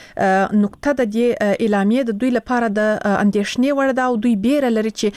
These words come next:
اه، ښځې به په یو نه بل ش-، شکل باندې، اه، او هدف ګرځي، اه، د ښځو د بیرولو او د هراس کولو، اه، پیښې به زیاتې سي.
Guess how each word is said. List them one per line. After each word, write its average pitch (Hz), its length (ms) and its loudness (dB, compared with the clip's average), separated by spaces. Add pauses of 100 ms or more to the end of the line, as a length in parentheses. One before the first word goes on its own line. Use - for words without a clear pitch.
(300)
اه، 202 260 2
ښځې 294 380 -2
به 269 80 0
په 254 160 -4
یو 247 220 2
نه 262 100 2
بل 226 220 0
ش-، - 340 -8
شکل 262 420 -2
باندې، 208 340 0 (420)
اه، 190 360 2
او 160 360 -2 (160)
هدف 240 400 0
ګرځي، 254 300 -2 (280)
اه، 202 80 2
د 202 140 0
ښځو 233 360 -2 (140)
د 208 160 -2 (280)
بیرولو 226 540 2
او 190 200 0
د 185 100 -4
هراس 196 460 -2
کولو، 240 300 2
اه، - 440 -6
پیښې 277 420 -2
به 214 140 0
زیاتې 277 400 -2
سي. - 220 -6